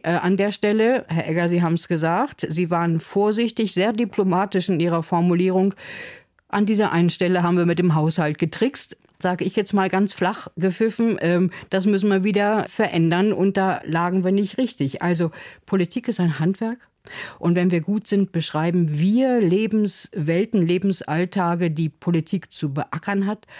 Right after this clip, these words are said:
Aber Politik ist nicht das Größte, sondern das Größte sind für mich die Menschen, die ich erreichen will. Und die, Herr Egger, will ich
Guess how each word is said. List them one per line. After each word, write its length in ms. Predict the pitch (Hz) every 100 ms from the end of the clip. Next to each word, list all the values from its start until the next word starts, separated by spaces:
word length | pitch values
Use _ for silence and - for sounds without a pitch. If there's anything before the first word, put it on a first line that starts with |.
| - -
Aber 220 | - 160 160
Politik 560 | - 180 160 - 196
ist 460 | - 160 - - -
nicht 420 | 175 262 - - -
das 200 | 190 -
Größte, 440 | 214 208 196 120
sondern 240 | 143 147
das 200 | 143 151
Größte 360 | - 170 226 165
sind 200 | 156 160
für 220 | - 147
mich 240 | 139 190 -
die 140 | 220
Menschen, 340 | 220 202 -
die 140 | 135 143
ich 160 | 139
erreichen 400 | - 127 139 135
will. 140 | 139 139
Und 280 | - 160 - - - -
die, 280 | 254 170 110 - -
Herr 160 | - -
Egger, 240 | 170 156
will 160 | 147 180
ich 400 | - 269 - -